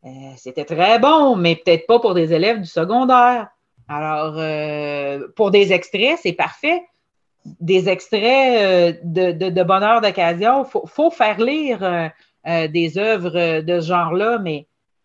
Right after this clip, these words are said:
au cégep, peut-être, au secondaire, euh, on n'attire pas des mouches avec du vinaigre, euh, on force pas une curiosité, là, on l'éveille. Alors, je pense qu'au secondaire, on est encore là pour donner le goût.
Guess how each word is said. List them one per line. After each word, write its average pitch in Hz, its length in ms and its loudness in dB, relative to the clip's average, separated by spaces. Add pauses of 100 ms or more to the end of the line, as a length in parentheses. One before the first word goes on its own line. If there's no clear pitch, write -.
(280)
au 202 180 -2
cégep, 254 460 0 (100)
peut-être, 269 480 0
au 226 80 -2
secondaire, 262 880 2
euh, 185 1160 -2
on 175 60 -8
n'attire 196 320 -8
pas 269 180 -2
des 254 140 -4
mouches 240 260 -4
avec 214 240 -6
du 208 120 -12
vinaigre, 202 540 -4
euh, 196 400 0 (400)
on 180 180 2
force 247 360 0
pas 254 120 4
une 233 80 0
curiosité, 220 840 0
là, 233 320 2
on 190 300 0
l'éveille. 202 640 2
Alors, 202 360 0
je - 60 -20
pense 294 200 -6
qu'au 226 120 -6
secondaire, 220 600 0
on 202 60 -6
est 196 140 -10
encore 190 380 0
là 202 180 -2 (220)
pour 196 180 -2
donner 202 300 2
le 185 100 -4
goût. 196 380 -6